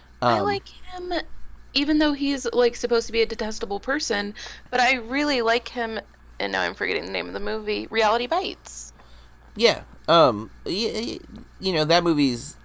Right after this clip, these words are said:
Speaker 2: got that same kind of hipster vibe, but before hipsters were a term. Um, but, you know, it's definitely that kind of, uh, you know, anti-establishment, anti,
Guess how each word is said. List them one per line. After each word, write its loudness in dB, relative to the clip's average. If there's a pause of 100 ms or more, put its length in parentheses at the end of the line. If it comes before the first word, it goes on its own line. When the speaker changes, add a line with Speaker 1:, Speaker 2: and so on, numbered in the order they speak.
Speaker 2:
got 4
that 4
same 0
kind 2
of 0
hipster 2
vibe, 8
but 4 (340)
before 8
hipsters 4
were 6
a 4
term. 2 (480)
Um, 10
but, 6
you 6
know, 8
it's 4
definitely 8
that 6
kind 4
of, 4
uh, 4 (1040)
you 4
know, 2 (240)
anti-establishment, 4
anti, 2